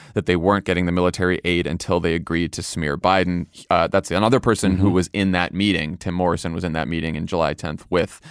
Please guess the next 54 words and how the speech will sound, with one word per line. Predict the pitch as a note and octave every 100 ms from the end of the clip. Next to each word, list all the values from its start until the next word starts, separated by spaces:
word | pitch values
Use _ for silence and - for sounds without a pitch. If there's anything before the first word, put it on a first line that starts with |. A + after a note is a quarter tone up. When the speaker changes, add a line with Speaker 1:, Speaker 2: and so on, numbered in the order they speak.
| - -
Speaker 1:
Vindman | F2 E2+ E2 D#2+
and | D2+
everyone | C#2 C2+ C2
else. | F#2 E2 - - - - -
Um, | G2+ F2+ E2+
and | F2
of | -
course, | G2 -
it |
was | F2+
announced | F2 F2 F2
on | E2
Wednesday | E2+ F2+ G#2+
<laughs> | B2
that | A2+
Morrison | G#2+ G#2 G2+ G#2
is | F#2
leaving | F2 A#2+ E3+ A2+ E2+
the | F#2
National | F#2 F2+ F#2
Security | F2+ F2+ F#2+ E2+
Council. | - F#2 F2 E2
Yeah, | G2+ G#2+
no | A2
shit, | - C#3 B2
huh? | - A#2 -
<laughs> | - - A#3 -
Speaker 2:
Mm-hmm. | - - G3+ - - G3+ A#2
Speaker 1:
Um, | D#3+ D3 B2+ G#2+ - - -
what, | D#3 A3+ E3+
what, | G3+ G#3
what | A#3+
is | G#3+
the | E3+
significance | C#3 C#3+ C#3 B2 G#2
of |
all | A2 G#2+
these | G2+ F2
witnesses, | F#2 F2 F#2 E2
do | F2
you |
think? | E2+ E2+ A2
What, | B2
what | C#3 E3+
is | C#3
this, | B2+
what | - E3
is | E3+
this | D3+
all | C3+ G#2
doing | G2+ G2+ F#2+
to | F2+
Trump's | - E2 E2+
defense? | - - F2 -